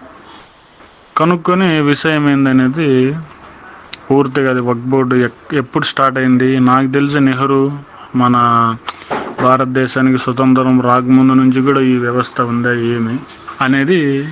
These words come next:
క్లుప్తంగా అడిగి తెలుసుకొని, వివరంగా వీలైతే గిన అడ్వకేట్ ఉన్నారు ఒక ఆయన, ఆయనతో కలిసి కూడా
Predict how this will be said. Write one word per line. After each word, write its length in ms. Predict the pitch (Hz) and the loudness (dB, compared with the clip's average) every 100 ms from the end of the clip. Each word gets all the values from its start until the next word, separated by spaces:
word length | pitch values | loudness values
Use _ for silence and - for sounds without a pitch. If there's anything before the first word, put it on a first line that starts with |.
| 156 - | -10 -4
క్లుప్తంగా 540 | 131 - 156 151 160 - 151 | -4 -2 -4 0 -2 -2 -4
అడిగి 300 | 139 147 175 175 - | -2 -2 -4 -8 -4
తెలుసుకొని, 460 | 143 139 - 147 151 139 | -2 -2 -2 0 2 2
వివరంగా 440 | 139 143 135 160 147 131 123 127 | 2 0 0 -2 -2 -2 0 2
వీలైతే 420 | 135 135 135 143 131 | 2 2 0 0 0
గిన 140 | 139 165 135 | 0 0 0
అడ్వకేట్ 460 | 131 139 147 139 135 | 0 0 -2 -2 2
ఉన్నారు 260 | 131 123 120 | 2 2 -2
ఒక 80 | 117 117 | -2 -4
ఆయన, 140 | 113 208 - - - - - - - - - - 127 | -4 -8 -14 -20 -20 -20 -20 -20 -20 -20 -20 -6 0
ఆయనతో 320 | 127 131 131 120 | 2 2 0 -4
కలిసి 280 | 127 127 131 127 | -2 0 -2 -2
కూడా 180 | 165 | 0